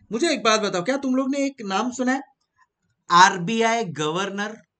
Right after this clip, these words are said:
कुछ आइडिया है आरबीआई गवर्नर क्या काम करता है, या क्या तुमने आरबीआई गवर्नर को कहीं पे देखा है? उसको देखा ना हो, उसकी साइन को कहीं पे देखा है? भाई, आरबीआई गवर्नर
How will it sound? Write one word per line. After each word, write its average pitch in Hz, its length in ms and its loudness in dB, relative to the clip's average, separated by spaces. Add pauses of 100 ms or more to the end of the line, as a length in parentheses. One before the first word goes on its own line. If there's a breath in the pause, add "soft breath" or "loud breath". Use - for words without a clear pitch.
कुछ 226 160 -4
आइडिया 240 260 -2
है - 100 -6
आरबीआई 185 500 -2
गवर्नर 214 500 -4
क्या 196 260 -4
काम 208 240 -4
करता 202 260 -6
है, 202 80 -6 (480 soft breath)
या 226 120 -2
क्या 240 200 -4
तुमने 240 540 -8
आरबीआई 202 400 -4
गवर्नर 214 440 -4
को 233 120 -6
कहीं 220 200 -6
पे 226 140 -6
देखा 175 300 -4
है? 226 100 -4 (920)
उसको - 180 -6
देखा 208 320 2
ना 240 80 -2
हो, 202 140 -2
उसकी 185 360 -8
साइन 190 320 -6
को 233 120 -4
कहीं 233 200 -4
पे 233 120 -4
देखा 220 220 -2
है? 247 180 -4 (1400 soft breath)
भाई, 208 120 -4
आरबीआई 214 600 -4
गवर्नर 175 640 -4